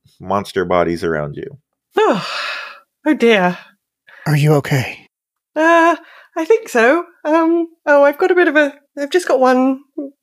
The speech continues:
Speaker 2: sort of, yeah. It, and she's looking at her tail, <laughs> slightly forlornly. Yeah, it's, mm, my tail is a bit chewed.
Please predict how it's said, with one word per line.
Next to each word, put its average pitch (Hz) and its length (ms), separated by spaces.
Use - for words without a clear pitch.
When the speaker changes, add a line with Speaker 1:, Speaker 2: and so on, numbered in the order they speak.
Speaker 2:
sort 247 160
of, 226 100
yeah. 226 380
It, 254 220
and 220 180
she's 214 220
looking 202 240
at 170 80
her 175 100
tail, 151 460
<laughs> - 440
slightly 214 380
forlornly. 170 760
Yeah, 302 300
it's, - 160
mm, 233 540
my 277 160
tail 247 320
is 208 120
a 208 40
bit 214 160
chewed. - 360